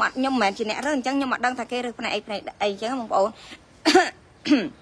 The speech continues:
Chà, hay, ờ, còn là nhóm trong nước tức chết tới can bông ôn, chà. Nó bê là dương thông đăng cái đây là ứng, xem nhóm,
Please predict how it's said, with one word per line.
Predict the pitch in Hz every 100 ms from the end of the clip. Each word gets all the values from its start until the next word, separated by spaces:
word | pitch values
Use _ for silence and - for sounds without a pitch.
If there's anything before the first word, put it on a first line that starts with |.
| - - - - - - - - - - - -
Chà, | 269 220 - - - - - -
hay, | - 269 277 247
ờ, | 208 208 202 196 202 196 - - - - - -
còn | - 262
là | 254
nhóm | 285 294
trong | 302 311
nước | 320 311
tức | 302
chết | 311 311
tới | 285
can | 285 294 285
bông | 277 277
ôn, | - 277 285 294 294
chà. | 277 220 185 - - - - - -
Nó | 277 320
bê | 320
là |
dương | 269 269 311
thông | 285 294
đăng | 294 285
cái | 262
đây | 269 285
là | 262 269
ứng, | 302 370 339 - - - - - -
xem | - 254 208
nhóm, | 262 277 339 415